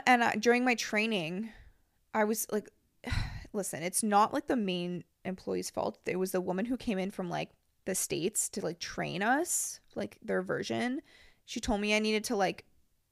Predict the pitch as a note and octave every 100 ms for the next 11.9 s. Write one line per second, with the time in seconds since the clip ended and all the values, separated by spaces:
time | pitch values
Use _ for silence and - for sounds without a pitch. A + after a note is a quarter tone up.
0 | _ G3+ G3 F#3 F#3+ A3 - - F#3 F#3
1 | E3+ F3+ - - - - A3 G#3 G3 F#3
2 | - - F#3+ F#3+ F#3 F#3+ G3 G#3+ G#3 -
3 | A3+ - - G#3 - - - - A3 -
4 | A3+ - - - - - A#3+ G#3+ A3+ -
5 | A3 - - A#3 A3+ G#2 - A3 - -
6 | - - - - - - G1+ - - _
7 | _ - A3 G#3+ G#3+ A3+ C4 - - -
8 | - - _ - A3 A3+ A3 A3 G3+ F3+
9 | G#3 G#3 A#3 B3 _ _ - - A2+ A#2+
10 | - G#3 G#3 - G#3+ A3 A3 G#3+ G#3+ -
11 | G#3+ A3 - G#3 - A3+ A#3+ C4 F#4